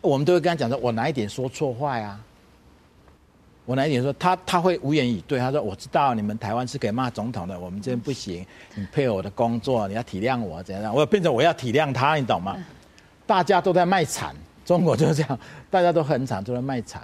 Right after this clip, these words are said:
Speaker 1: 了哈。所以就是说，我们就这样一个，一个心情啊，一个说要帮中国传播一些真相，然后走到今天，我在中国也待不下去了。很多人说你事业失败了，我事业没有失败，我是必须得走了。共产党已经不放过我了。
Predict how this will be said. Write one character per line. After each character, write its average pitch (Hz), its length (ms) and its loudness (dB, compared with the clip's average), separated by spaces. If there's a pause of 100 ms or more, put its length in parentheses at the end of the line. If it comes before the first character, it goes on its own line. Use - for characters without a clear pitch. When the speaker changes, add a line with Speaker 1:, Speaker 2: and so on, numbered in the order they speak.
Speaker 1:
了 - 160 -20
哈。 - 60 -20 (580)
所 175 80 2
以 - 20 -2
就 180 80 2
是 208 80 2
说， 208 100 2 (200)
我 131 120 4
们 143 120 0
就 196 100 2
这 202 140 2
样 185 100 -2
一 160 60 -2
个， 147 120 4 (200)
一 185 100 2
个 175 80 4
心 170 320 0
情 - 400 -2
啊， 76 160 -14 (240)
一 143 80 -6
个 131 100 0
说 143 120 2
要 147 60 4
帮 147 260 0
中 151 180 0
国 117 160 2
传 120 220 -2
播 135 160 2
一 - 20 0
些 131 100 0
真 131 220 0
相， 127 180 0 (440)
然 123 100 2
后 - 20 0
走 113 140 -2
到 107 100 2
今 113 240 0
天， 110 300 -2
我 113 80 0
在 151 160 2
中 151 180 0
国 117 120 0
也 101 80 -4
待 127 200 0
不 113 80 -2
下 117 220 0
去 123 140 -2
了。 101 180 -2 (400)
很 151 100 0
多 196 100 6
人 185 40 4
说 226 80 4
你 180 100 2
事 220 200 0
业 214 100 6
失 196 180 -2
败 170 200 4
了， 123 160 0 (400)
我 95 160 -4
事 - 180 -8
业 120 100 2
没 98 120 -2
有 95 100 -6
失 - 200 -14
败， 92 360 -8 (100)
我 87 80 -14
是 123 120 -8
必 131 180 -6
须 113 140 -4
得 107 160 -2
走 98 180 -4
了。 90 80 -6
共 139 160 -2
产 117 100 0
党 98 160 -4
已 98 40 -4
经 117 160 -2
不 104 100 -8
放 120 220 -4
过 117 100 -2
我 92 140 -6
了。 62 160 -16